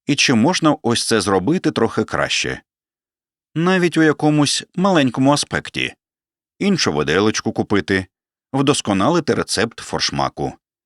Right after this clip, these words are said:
І не тому, що хтось на нього поскаржився, а просто з метою зробити його ще смачнішим. Ринок їжі в Одесі — це перший в Україні фудхол. Я хотів зробити вуличну їжу,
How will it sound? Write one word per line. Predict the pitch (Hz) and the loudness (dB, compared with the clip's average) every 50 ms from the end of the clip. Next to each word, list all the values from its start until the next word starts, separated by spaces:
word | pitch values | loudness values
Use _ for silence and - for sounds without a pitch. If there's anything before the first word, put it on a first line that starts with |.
| _ _ _ _ _ _ _ _ _ _ - | _ _ _ _ _ _ _ _ _ _ -4
І | 175 165 | 0 2
не | 165 160 143 | 2 2 2
тому, | - 139 120 117 139 175 196 180 | 2 2 2 2 2 2 0 0
що | - - - 117 | 0 0 0 0
хтось | - - - - - 139 175 175 - - | -2 -2 -8 -2 0 2 2 2 0 0
на | - 110 | 0 0
нього | 107 110 127 113 135 117 | 0 2 0 0 -2 0
поскаржився, | - 156 - - - 160 92 69 76 76 - - - 69 64 - - _ _ _ _ _ _ _ _ _ _ _ _ _ | -2 -2 -2 0 0 -2 0 0 -4 -6 -6 -4 -4 -4 -4 -6 -8 _ _ _ _ _ _ _ _ _ _ _ _ _
а | - 156 151 | -4 -4 -2
просто | 151 151 156 156 147 - - 127 | 0 2 2 2 2 0 -2 0
з | 107 | 2
метою | 117 113 104 - 123 135 143 135 | 2 2 2 2 2 2 2 2
зробити | 113 101 98 95 90 113 147 165 - 165 | 2 0 -2 0 0 0 0 2 2 4
його | 147 143 139 113 131 147 143 123 _ _ _ _ _ - | 4 4 4 4 2 0 0 0 _ _ _ _ _ -8
ще | - - - 165 160 | -4 -2 0 0 0
смачнішим. | - - 147 147 139 - - 180 185 - - - - 69 64 58 - _ _ _ _ _ _ _ _ _ _ _ _ _ _ _ - | 0 0 0 0 0 0 0 0 0 0 0 -2 -4 -8 -10 -12 -16 _ _ _ _ _ _ _ _ _ _ _ _ _ _ _ -6
Ринок | - 123 143 160 165 151 135 117 - 117 | -2 0 2 4 4 4 2 0 0 0
їжі | 117 131 147 135 110 117 | 2 2 2 2 2 2
в | 110 101 | 2 2
Одесі — | 107 107 120 190 196 - - - 73 67 64 - _ _ _ _ _ _ _ _ _ - | 0 0 2 0 0 0 -2 -4 -4 -6 -8 -8 _ _ _ _ _ _ _ _ _ -8
це | - - 127 113 | -4 -2 -2 -2
перший | - - 120 160 175 - - - 160 | 0 0 0 0 0 0 0 0 2
в | 147 | 0
Україні | 139 - - 92 85 80 90 113 123 117 | 0 0 0 -2 0 2 2 2 2 2
фудхол. | 101 - - 82 71 - - 71 67 65 64 58 - _ _ _ _ _ _ _ _ _ _ _ _ _ _ _ - | 0 -2 -4 -8 -8 -6 -6 -4 -4 -4 -4 -8 -12 _ _ _ _ _ _ _ _ _ _ _ _ _ _ _ -4
Я | 120 127 143 156 | 0 2 2 2
хотів | 147 - 151 139 - 151 143 127 | 2 2 0 2 2 2 2 4
зробити | 120 123 120 110 110 135 156 151 151 | 4 4 2 4 2 0 2 2 0
вуличну | 131 127 139 139 139 135 - - 117 113 | 2 2 4 2 2 2 2 2 2 2
їжу, | 113 143 196 190 123 95 82 69 64 - | 2 2 0 0 0 0 0 -2 -4 -6